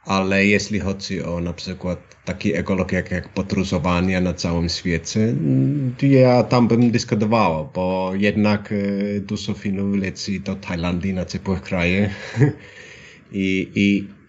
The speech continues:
i nasze, <clears throat> teraz jest taka, trochę jest taka, e, mm, zmiana, co jest mała,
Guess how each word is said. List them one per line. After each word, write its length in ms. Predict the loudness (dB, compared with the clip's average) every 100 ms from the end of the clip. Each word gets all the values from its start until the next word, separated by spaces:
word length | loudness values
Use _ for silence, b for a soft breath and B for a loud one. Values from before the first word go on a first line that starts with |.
| 2
i 60 | 4
nasze, 540 | 4 2 2 2 -2 -14 _ -8 -8 -2 4
<clears throat> 840 | 6 6 4 4 0 -4 -6 -2
teraz 300 | 2 2 0
jest 120 | -6
taka, 520 | -10 -6 -4 -4 -6 -10 _ _ _ _ _ _ _ -20 -20 _ -6
trochę 360 | 0 2 2
jest 160 | 0 -2
taka, 580 | -8 -6 -6 -6 -10 -10
e, 460 | -10 -8 -10 -12 -14 _ _ _ _ _ _ _ _ _ _ -20
mm, 720 | -18 -14 -12 -10 -8 -8 -10 -12 -18 -14
zmiana, 440 | -2 0 0 -4
co 120 | -8 -8
jest 160 | -4
mała, 500 | 0 2 2 0 -6